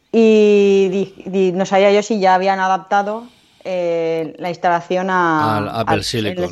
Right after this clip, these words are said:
Speaker 1: a los
Speaker 2: Ah, vale.
Speaker 1: M uno, ¿no?
Speaker 2: Sí, claro.
Speaker 1: Porque solo estaba para Intel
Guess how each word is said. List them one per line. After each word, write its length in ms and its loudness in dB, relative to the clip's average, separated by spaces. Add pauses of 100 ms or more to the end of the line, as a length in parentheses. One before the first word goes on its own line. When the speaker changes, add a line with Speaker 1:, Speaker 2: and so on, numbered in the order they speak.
Speaker 1:
a 80 0
los 140 0
Speaker 2:
Ah, 40 -8
vale. 180 -2
Speaker 1:
M 100 -8
uno, 340 -8
¿no? 120 -16 (180)
Speaker 2:
Sí, 160 -16
claro. 280 -16
Speaker 1:
Porque 220 -6
solo 200 -6
estaba 400 0
para 200 -2
Intel 420 -6